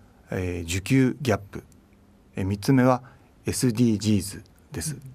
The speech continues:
で、これらのキーワードに対応するために、えー、商社機能が求められます。そのため、例えば食料、海産物といったタンパク質、えー、コーン、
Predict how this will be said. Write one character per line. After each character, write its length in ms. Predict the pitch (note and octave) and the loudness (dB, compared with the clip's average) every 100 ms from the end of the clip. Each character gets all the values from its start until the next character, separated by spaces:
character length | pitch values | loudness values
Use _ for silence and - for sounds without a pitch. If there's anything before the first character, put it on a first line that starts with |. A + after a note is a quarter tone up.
| - _ _ _ _ _ _ _ _ _ _ _ | -20 _ _ _ _ _ _ _ _ _ _ _
で、 160 | - G2 | -4 -4
こ 160 | G2+ C3 | 2 4
れ 60 | |
ら 80 | D#3+ | 6
の 120 | B2 | 4
キ 180 | G#2 A#2+ | 2 4
ー 20 | |
ワ 140 | A#2 A2+ | 4 4
ー 20 | |
ド 140 | G2 | 2
に 240 | G#2 B2 - - - | 4 4 2 -8 -6
対 200 | G#2+ G2+ | -2 2
応 100 | G2+ | 0
す 140 | G2+ | 0
る 80 | G2 | 0
た 120 | A#2 | 0
め 120 | A2+ | 0
に、 140 | F#2 E2 - - _ - | -2 -6 -14 -20 _ -6
え 160 | F2 | -4
ー、 20 | F2 | 0
商 180 | C3+ | 0
社 160 | B2+ C#3+ | 2 2
機 140 | C#3+ | 2
能 180 | C3 A#2+ | 2 4
が 220 | B2 C3 - - _ - | 4 2 -2 -20 _ -8
求 200 | F#2+ G2+ | -2 0
め 120 | F#2+ | 2
ら 100 | F#2 | 0
れ 60 | |
ま 100 | F2 | 0
す。 220 | F2 - - _ _ _ | -4 -8 -14 _ _ _
そ 120 | - A2+ | -6 -2
の 80 | |
た 100 | G#2+ | 0
め、 220 | A2+ A#2+ F#2+ - - | 2 0 -2 -14 -4
例 140 | A#2+ B2 | 0 2
え 40 | |
ば 120 | F2+ - - _ | 0 -6 -16 _
食 320 | - G#2 - | -6 -4 2
料、 260 | C#3+ F#2 D#2+ - | 4 2 -2 -4
海 180 | - B2 | -2 2
産 220 | D#3+ D3 | 4 2
物 160 | - | 0
と 80 | - | -4
い 40 | - | -6
っ 20 | |
た 100 | - | -6
タ 160 | - | -4
ン 20 | G#2 | -2
パ 120 | G#2+ | 0
ク 100 | G2+ | -2
質、 260 | - - - _ _ _ - - - - _ - | -6 -10 -18 _ _ _ -20 -20 -20 -20 _ -6
え 380 | F2+ F2 E2+ E2+ | -2 0 0 -2
ー、 60 | - | 0
コ 300 | - C#3+ G#2 | 4 4 4
ー 40 | |
ン、 140 | E2 | -2